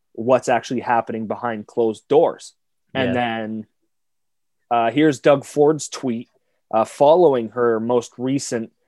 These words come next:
Speaker 1: uh, comments and tweets. And, um, after the O H L announced the February fourth start date, Doug Ford tweeted out, "We are engaging with the O H L to create a safe return to play plan, which will need to be approved by health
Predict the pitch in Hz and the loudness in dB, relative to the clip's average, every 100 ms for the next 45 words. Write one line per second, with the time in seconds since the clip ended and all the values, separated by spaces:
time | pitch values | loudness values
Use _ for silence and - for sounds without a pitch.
0 | _ _ - 107 - 117 117 113 113 104 | _ _ -8 -8 -2 -2 0 -4 -6 -14
1 | 101 - 120 117 117 113 - 104 98 _ | -16 -14 -6 -4 -4 -8 -10 -10 -10 _
2 | _ _ - 101 101 98 101 127 - 127 | _ _ -10 -6 -4 -6 -4 -2 -2 -2
3 | 117 117 110 113 110 107 104 110 - 104 | 0 2 2 0 0 -2 -4 -4 -6 -10
4 | - 117 113 110 104 - 117 107 - - | -4 -2 -2 -2 -4 -2 -2 -2 -12 -4
5 | 113 117 - 107 127 - 127 127 - 139 | -2 -2 -4 -6 -6 -2 -2 -2 -2 0
6 | 135 - 131 123 117 120 - _ _ _ | 0 -6 -6 -2 0 0 0 _ _ _
7 | _ _ 139 143 143 135 139 151 156 151 | _ _ 2 4 4 2 4 4 4 0
8 | 135 156 151 147 143 139 131 135 139 165 | 2 2 2 2 4 4 2 2 2 2
9 | 147 - 135 131 123 - 143 151 147 143 | -2 -6 -4 0 0 0 2 2 0 -8
10 | 139 135 113 - 127 120 - 117 123 170 | -8 -6 -6 0 0 0 -4 -4 -4 -2
11 | 120 - 127 117 135 196 - 127 127 120 | -4 -2 0 0 2 -4 -4 -4 0 0
12 | - 131 127 - 117 120 117 117 120 | -2 -4 -4 -2 0 0 0 -2 -2